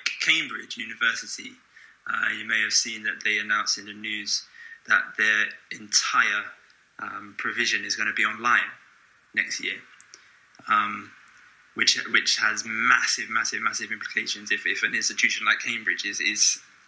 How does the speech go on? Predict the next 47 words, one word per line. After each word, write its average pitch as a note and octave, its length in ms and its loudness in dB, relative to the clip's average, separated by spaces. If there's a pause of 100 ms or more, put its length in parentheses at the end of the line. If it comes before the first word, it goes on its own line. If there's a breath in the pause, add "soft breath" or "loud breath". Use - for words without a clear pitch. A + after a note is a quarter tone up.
putting A2 260 0
their A2 180 4 (640 loud breath)
kind A#2+ 120 0
of A#2 60 4
shop - 240 2
out D3+ 240 4 (1000)
so - 200 6 (200)
early C3+ 220 0
on D3+ 80 -8
in C3+ 80 -8
the B2 60 -2
game G#3 340 2 (520 loud breath)
and - 100 -4
committing C3 360 4
to B2+ 120 -2
that B2 160 6
for B2+ 100 -4
the B2+ 80 -6
whole C3 280 -4
of B2+ 80 -4
the B2 100 6
academic A#2+ 440 2
year. A#2+ 220 2
It's, - 220 -2
it, - 80 -8
it A2+ 400 2
had A#2+ 180 6 (420)
big, C3+ 220 4
big A#2+ 180 0
ripple - 380 -8
effects. - 480 0
So A2+ 60 0 (640 loud breath)
I - 60 -4
think C3 160 0
the A#2+ 80 -2
universities A#2+ 720 2
are A2+ 80 -2
now A2+ 320 0 (340 loud breath)
scrambling A2+ 680 2
to A2 120 -2
figure A2+ 320 2
out A2 200 -2 (500)
what B2 160 -6 (180)
their - 160 4
provision A#2 460 2
looks B2+ 260 -2
like, A2+ 300 2